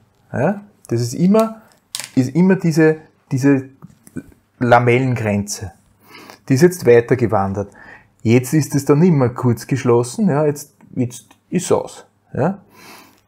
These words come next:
Weil jetzt, was haben wir jetzt für eine Situation? Hier rinnt die I S nach unten, ja,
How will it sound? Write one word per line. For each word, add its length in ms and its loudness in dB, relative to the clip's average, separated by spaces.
Weil 240 4
jetzt, 540 0
was 160 0
haben 160 4
wir 80 0
jetzt 220 -2
für 80 -2
eine 100 0
Situation? 640 0
Hier 420 2
rinnt 380 2
die 260 -4
I 300 0
S 220 -6
nach 160 -4
unten, 500 -4
ja, 280 -4